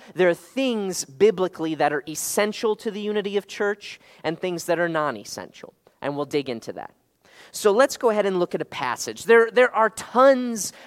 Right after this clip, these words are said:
of Bible verses and biblical passage on unity. But my personal favorite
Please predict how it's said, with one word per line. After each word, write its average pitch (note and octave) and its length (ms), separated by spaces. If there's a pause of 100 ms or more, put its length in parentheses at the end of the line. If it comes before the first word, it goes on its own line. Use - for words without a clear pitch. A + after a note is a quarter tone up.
of E3 200
Bible E3+ 260
verses E3 400
and D#3 140
biblical F3+ 360
passage D3+ 680
on C#3+ 260
unity. B2+ 640 (460)
But F3+ 120
my F#3 140
personal F#3+ 440
favorite C3+ 480